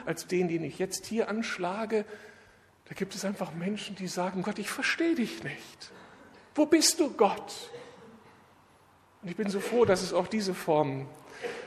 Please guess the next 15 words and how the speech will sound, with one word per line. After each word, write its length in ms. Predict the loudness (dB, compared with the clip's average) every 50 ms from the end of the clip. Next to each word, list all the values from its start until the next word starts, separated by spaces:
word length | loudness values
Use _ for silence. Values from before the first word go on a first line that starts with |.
| -14 -14 -16 -16 -16 -20 -20 -20 -20 -20 -20 -8 -2 2
der 240 | 2 2 4 6
Äußerung 580 | 6 6 8 6 4 2 2 0 0 -4 -4 -6
von 260 | -8 -6 -4 -4 -4
frommen 480 | -4 -8 -6 -2 -2 0 0 0 -2 -2
Menschen 460 | -2 -2 -4 -4 -4 -6 -6 -8 -8
gibt 320 | -6 -6 -8 -8 -8 -10
in 140 | -12 -10 -8
der 100 | -6 -8
Bibel 340 | -8 -6 -6 -6 -6 -6 -6
und 120 | -4 -4
dass 160 | -4 -4 -2 0
Gott 200 | -2 -2 0 -2
das 180 | -4 -2 -2
nicht 220 | -6 -6 -6 -6 -6
disqualifiziert, 1160 | -6 -6 -6 -6 -6 -4 -4 -4 -6 -8 -10 -10 -6 -4 -4 -4 -4 -6 -8 -8 -12 -18 -20